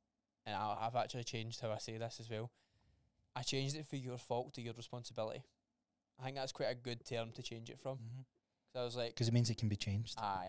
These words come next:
Speaker 1: I was like, and at, at fault is quite, like, fucking fault.
Speaker 2: Aye.
Speaker 1: Your responsibility is absolutely your responsibility. The fact that you can't get a job is absolutely your responsibility, and you need to change that. Do you know what I mean?
Speaker 2: Nobody else is gonna.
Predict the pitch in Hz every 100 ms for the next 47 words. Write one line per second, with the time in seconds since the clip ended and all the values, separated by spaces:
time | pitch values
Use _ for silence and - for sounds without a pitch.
0 | 95 104 117 - 135 127 - 131 - 139
1 | 127 139 - - 131 117 110 - - -
2 | - - 135 120 - 131 165 - 101 95
3 | 92 143 139 - 143 117 123 143 143 -
4 | 117 120 - 110 120 110 - 120 110 113
5 | 101 107 - _ - 127 147 147 123 131
6 | 139 131 110 120 127 131 - _ 175 214
7 | 240 - 170 147 139 139 - 135 - 117
8 | 123 123 117 117 - - 107 113 123 -
9 | _ _ _ _ - 117 107 117 120 123
10 | - 107 107 101 104 - 120 127